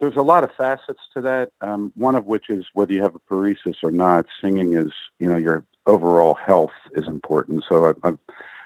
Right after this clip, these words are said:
before I even had that condition, I've been very health conscious in terms of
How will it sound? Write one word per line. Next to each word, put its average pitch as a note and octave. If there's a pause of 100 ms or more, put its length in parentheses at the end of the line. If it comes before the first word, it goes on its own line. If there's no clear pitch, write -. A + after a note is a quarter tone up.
(100)
before C3+
I A#2
even G2+
had F#2
that E2+
condition, E2
I've E2
been E2+
very D#2+ (480)
health F2+
conscious D#2+ (140)
in D2+
terms D#2
of D2